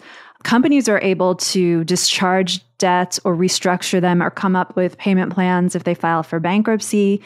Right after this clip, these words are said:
People can file for bankruptcy and get their credit card loans. You know, you, you can make a deal and pay those off. Student loans, for some reason, you can't write them off in bankruptcy. They're on this other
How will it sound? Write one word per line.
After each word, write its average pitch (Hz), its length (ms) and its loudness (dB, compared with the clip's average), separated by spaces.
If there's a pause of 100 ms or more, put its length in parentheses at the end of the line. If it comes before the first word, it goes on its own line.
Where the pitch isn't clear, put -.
(200)
People 349 380 2
can 208 180 2
file 170 240 2
for 175 140 -2
bankruptcy 170 580 -2
and 175 140 0
get 170 180 -2
their 165 140 0
credit 202 280 -2
card 202 320 0
loans. 196 520 2
You 202 80 2
know, 175 180 2
you, 165 180 -8
you 185 120 -6
can 180 140 -2
make 175 120 0
a 180 60 -2
deal 190 280 2
and 185 120 2
pay 175 140 -2
those 214 360 2
off. 202 460 0 (640)
Student 302 360 0
loans, 220 200 2
for 202 120 -2
some 190 260 0
reason, 180 560 0
you 190 160 -2
can't 214 400 0 (100)
write 180 240 0
them 175 140 2
off 165 340 0
in 180 160 2
bankruptcy. 170 560 -2
They're 190 140 2
on 185 80 2
this 180 180 0
other 175 500 0